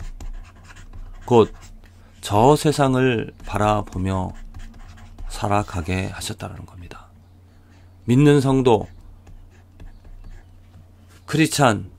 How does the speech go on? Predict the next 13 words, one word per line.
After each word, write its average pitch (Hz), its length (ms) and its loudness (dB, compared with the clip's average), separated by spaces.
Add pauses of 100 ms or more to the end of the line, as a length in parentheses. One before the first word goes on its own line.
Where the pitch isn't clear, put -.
(600)
거듭난 151 460 4
사람에게는 110 680 -2 (840)
한 170 240 2
가지 156 220 4
세상에서만 117 1040 0
살아가는 104 540 -2
이 147 120 0
세상뿐만이 127 760 -4
아니라 104 360 -8 (440)
저 147 340 2
세상이 135 720 0 (120)
우리에게 95 340 -6
주어졌습니다. - 800 -12